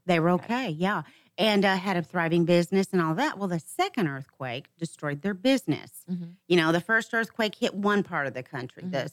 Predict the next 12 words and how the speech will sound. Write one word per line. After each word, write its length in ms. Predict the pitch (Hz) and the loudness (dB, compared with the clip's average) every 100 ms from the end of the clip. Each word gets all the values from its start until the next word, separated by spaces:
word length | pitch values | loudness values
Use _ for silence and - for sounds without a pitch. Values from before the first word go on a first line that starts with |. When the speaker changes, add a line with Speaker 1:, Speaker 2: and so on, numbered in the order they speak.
| - | -4
Speaker 1:
second 280 | 165 175 | -2 -2
earthquake 380 | 170 170 - 151 | -4 -4 -8 -10
hit 140 | - 151 | -8 -4
another 320 | 151 156 143 | -2 -2 -4
region. 420 | 139 131 131 151 _ 175 | -8 -12 -14 -20 _ -18
Speaker 2:
Mm-hmm. 120 | 180 170 - | -16 -6 -2
Speaker 1:
The 80 | |
second 320 | 185 247 262 233 | 0 2 2 2
earthquake 400 | 214 - 180 - | 0 0 -2 -2
destroyed 380 | 170 - 160 | -6 -2 -2
their 100 | 165 | 0
business. 460 | 156 208 196 135 131 | 2 2 2 -2 -2